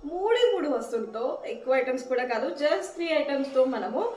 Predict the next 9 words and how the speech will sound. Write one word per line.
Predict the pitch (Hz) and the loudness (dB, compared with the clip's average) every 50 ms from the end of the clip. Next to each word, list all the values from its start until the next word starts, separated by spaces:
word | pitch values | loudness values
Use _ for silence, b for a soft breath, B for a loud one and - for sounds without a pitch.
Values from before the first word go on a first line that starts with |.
| B B B B B | B B B B B
ఒక | 269 269 285 | -2 0 2
మంచి | 294 294 285 285 294 339 370 392 403 - - 415 403 | 2 4 4 2 0 0 -2 -4 -2 2 2 2 2
స్నాక్ | 403 - - 285 254 226 226 247 269 277 | 2 0 -4 -2 0 0 0 -2 -2 -2
అయితే | 254 247 254 254 240 226 | -4 -2 -2 -2 0 -2
చేసుకోవచ్చు. | 214 - - 226 220 220 226 220 277 294 302 - - - | -2 -2 -4 -6 -6 -6 -4 -4 -4 -4 -4 -4 -4 -4
అదే | 262 220 226 240 240 233 214 - 349 - B B B B B B | 0 2 4 4 4 4 2 0 -4 -8 B B B B B B
మన | 226 240 226 220 220 208 208 202 - - - - - - _ _ _ _ _ - | -4 -4 0 0 0 0 0 -2 -4 -8 -12 -16 -20 -20 _ _ _ _ _ 2
ఎగ్ | 285 311 330 - - - - - - - | 6 6 6 4 2 -6 -12 -8 -2 0
ఆనియన్ | 240 233 226 226 233 233 226 220 220 226 262 | 0 2 2 2 0 0 0 0 0 -2 -4